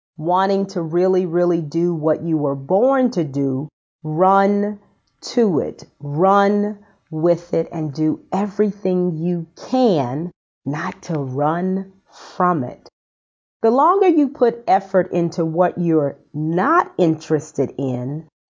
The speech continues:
the more you begin to lose your edge. You get in a rut. Things start falling through the cracks. Pretending gets harder and harder.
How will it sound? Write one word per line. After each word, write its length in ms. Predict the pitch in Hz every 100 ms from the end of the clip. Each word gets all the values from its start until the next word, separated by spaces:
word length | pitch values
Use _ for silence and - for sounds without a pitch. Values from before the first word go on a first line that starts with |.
| -
the 60 |
more 260 | 156 180 185
you 160 | 185 175
begin 540 | 160 156 151 147 147
to 100 | 156
lose 480 | 151 156 156 151 135
your 180 | 127 -
edge. 640 | 147 147 117 - - - _ _ _ _
You 120 | 147 143
get 360 | 131 190 190
in 120 | 156
a 80 | 131
rut. 580 | 127 139 143 - - - - _
Things 260 | 240 262 254
start 300 | - 196 -
falling 640 | - 196 202 202 185 180
through 220 | - 170
the 100 | 151
cracks. 680 | - 175 160 - - - - _ _ -
Pretending 880 | 220 202 - 254 269 277 240 220 202
gets 280 | 180 165 -
harder 640 | 180 185 208 220 226 233
and 300 | - 139 143
harder. 800 | 135 - 165 170 165 - -